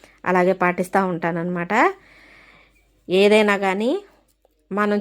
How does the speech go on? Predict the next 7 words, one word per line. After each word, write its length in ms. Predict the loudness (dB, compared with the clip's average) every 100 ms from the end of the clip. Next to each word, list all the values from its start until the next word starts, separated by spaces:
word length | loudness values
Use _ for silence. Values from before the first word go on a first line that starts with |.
| 0
చేసే 240 | 0 2 -2
పుణ్యమే 460 | 0 0 2 2 2 2 2
మన 100 | 0 2
పిల్లల్ని 300 | 2 2 0
కాపాడిద్ది, 580 | -2 0 -2 -2 -2 -2 -2 -8 _ _ _ _ _ 0
మనం 160 | 2 2
చేసే 240 | 2 2